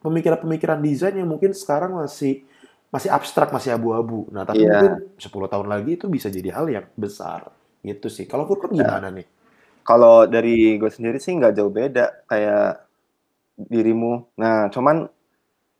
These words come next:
Speaker 2: ada sesuatu yang perlu ditanyain nih atau di-, lebih dijelasin. Jadi gimana sih caranya kita mempromosikan atau, ya, mempromosikan desain menggunakan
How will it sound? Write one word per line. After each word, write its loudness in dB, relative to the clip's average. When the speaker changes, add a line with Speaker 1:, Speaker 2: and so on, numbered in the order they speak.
Speaker 2:
ada 4
sesuatu 4
yang 0
perlu -4
ditanyain -2
nih -2
atau 0
di-, 2
lebih 0
dijelasin. 0
Jadi 4
gimana 4
sih -4
caranya 4
kita 6
mempromosikan 0
atau, 2
ya, 4
mempromosikan -2
desain 0
menggunakan 0